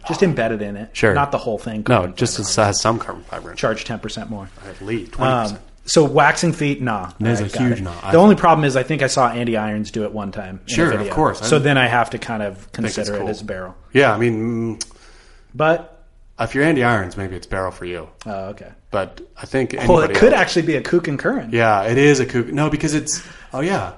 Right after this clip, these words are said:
Speaker 1: It might be.
Speaker 2: I, I, have you ever seen a kook? I've never seen a kook do it though. I've only
Speaker 1: Okay,
Speaker 2: seen,
Speaker 1: good
Speaker 2: I've
Speaker 1: point.
Speaker 2: only seen competitive pros before they go out for
Speaker 1: Okay.
Speaker 2: heats.
Speaker 1: All right, then. We'll just go nah.
Speaker 2: Yeah.
Speaker 1: Final, barrel or nah, print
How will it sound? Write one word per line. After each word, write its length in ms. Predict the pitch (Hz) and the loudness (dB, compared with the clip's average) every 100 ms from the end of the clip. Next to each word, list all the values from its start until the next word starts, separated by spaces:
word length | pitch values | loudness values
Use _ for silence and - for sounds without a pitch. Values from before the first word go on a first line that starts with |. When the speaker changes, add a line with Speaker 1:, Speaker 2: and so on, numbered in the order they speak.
| - | -12
Speaker 1:
It 80 | 131 | -6
might 260 | 123 147 - | -2 -2 -2
be. 140 | 110 - | -12 -4
Speaker 2:
I, 120 | 135 | -2
I, 140 | 147 135 | 0 -2
have 120 | 127 | -2
you 140 | 135 | 0
ever 100 | 135 | 0
seen 160 | 127 120 | 0 -4
a 40 | |
kook? 160 | - 131 | -2 0
I've 80 | 117 | 2
never 240 | 120 127 | 2 2
seen 160 | 120 110 | 2 -2
a 60 | 95 | -4
kook 260 | 110 98 | -4 -4
do 140 | 98 87 | -6 -8
it 80 | |
though. 180 | - 82 - - - - - | -10 -14 -16 -20 -20 -16 -8
I've 200 | 113 - | -6 0
only 240 | 139 135 | 2 2
Speaker 1:
Okay, 120 | 117 143 | 2 4
Speaker 2:
seen, 240 | 120 117 113 | 4 2 0
Speaker 1:
good 40 | 117 | -4
Speaker 2:
I've 100 | 113 | -4
Speaker 1:
point. 40 | - | -2
Speaker 2:
only 280 | 135 127 120 | 0 2 0
seen 340 | - 117 107 | 0 0 0
competitive 580 | - 98 117 113 104 95 | -4 2 2 4 0 -2
pros 420 | 110 104 98 87 | 0 0 0 -4
before 300 | 92 - 101 | -8 -2 -2
they 80 | 92 | 0
go 180 | 98 95 | 2 2
out 320 | 92 92 - | 2 0 -4
for 120 | 156 | -4
Speaker 1:
Okay. 140 | 90 - | -2 -4
Speaker 2:
heats. 320 | 95 - - - - 135 | -8 -10 -14 -16 -6 2
Speaker 1:
All 60 | |
right, 180 | 160 127 | 4 4
then. 180 | 127 120 - - - | 0 -4 -12 -20 -4
We'll 120 | 139 | -2
just 160 | 139 - | -2 0
go 140 | 135 | 0
nah. 280 | 131 95 92 - - | 2 -4 -8 -12 -6
Speaker 2:
Yeah. 140 | 90 - - - - - - - | -6 -6 -18 -20 -20 -20 -20 -20
Speaker 1:
Final, 640 | - - 170 220 120 104 - - - | -2 2 6 6 4 0 -12 -20 -2
barrel 280 | 135 135 131 | 4 6 6
or 80 | 123 | 4
nah, 320 | 135 165 95 - - - - - | 2 2 -2 -14 -20 -20 -20 -10
print 540 | - 156 190 220 - | -2 2 2 0 -2